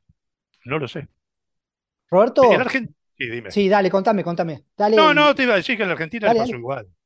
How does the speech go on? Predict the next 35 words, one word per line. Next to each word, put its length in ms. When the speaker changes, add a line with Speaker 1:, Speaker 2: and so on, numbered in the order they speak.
Speaker 2:
Pasó 240
lo 100
mismo 180
en 60
Argentina, 440
es 80
verdad, 320
con 160
Speaker 1:
Sí, 220
sí, 180
Speaker 2:
los 0
Speaker 1:
porque 220
Speaker 2:
programas 360
Speaker 1:
Argentina 60
Speaker 2:
de 60
elenco. 240
Speaker 1:
tenía 240
un 180
humor. 320
Nosotros 360
teníamos 460
humor 300
de 100
elenco, 380
del 180
Calegrón. 520
Y 120
Telecataplum 760
eran 300
elencos. 760
Speaker 2:
Claro. 160
Speaker 1:
Con 80
grandes 340
figuras, 560
¿no? 320